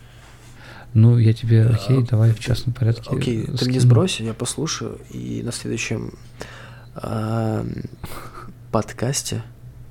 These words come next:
Speaker 2: ха-ха,
Speaker 1: Ага.
Speaker 2: этот, на следующем подкасте, э, расскажу, проникся или нет, и почему.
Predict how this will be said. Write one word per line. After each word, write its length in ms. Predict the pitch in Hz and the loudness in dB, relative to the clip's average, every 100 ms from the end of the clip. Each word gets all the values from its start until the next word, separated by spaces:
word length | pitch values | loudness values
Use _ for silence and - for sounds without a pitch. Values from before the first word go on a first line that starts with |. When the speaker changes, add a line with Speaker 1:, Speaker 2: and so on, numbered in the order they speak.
| - - - - - - - | -20 -20 -20 -20 -20 -20 -6
Speaker 2:
ха-ха, 360 | 127 - - 113 - - - - - | -6 -4 -6 -8 -14 -16 -14 -12 0
Speaker 1:
Ага. 140 | 117 | 4
Speaker 2:
этот, 420 | 104 98 - - - | 4 2 -2 -12 -6
на 120 | 117 | -6
следующем 320 | - 131 123 | -4 -6 -6
подкасте, 480 | 123 - 139 135 - 117 | -6 -6 -4 -4 -2 -4
э, 640 | - - 62 62 60 60 - 58 - - - - - - - - - - - - - - - - - - - - - - - - - - - - - | -4 -6 -6 -6 -8 -10 -12 -16 -16 -20 -20 -20 -20 -20 -20 -20 -20 -20 -20 -20 -20 -20 -20 -20 -20 -20 -20 -20 -20 -20 -20 -20 -20 -20 -20 -20 -10
расскажу, 420 | 120 - 123 120 | -6 -4 -2 -2
проникся 500 | 117 110 135 - 117 | -2 -2 -2 -2 -2
или 300 | 110 110 113 | -2 0 0
нет, 240 | 113 147 - | 0 -2 -4
и 60 | 117 | -8
почему. 480 | 104 - 98 - | -6 -6 -8 -10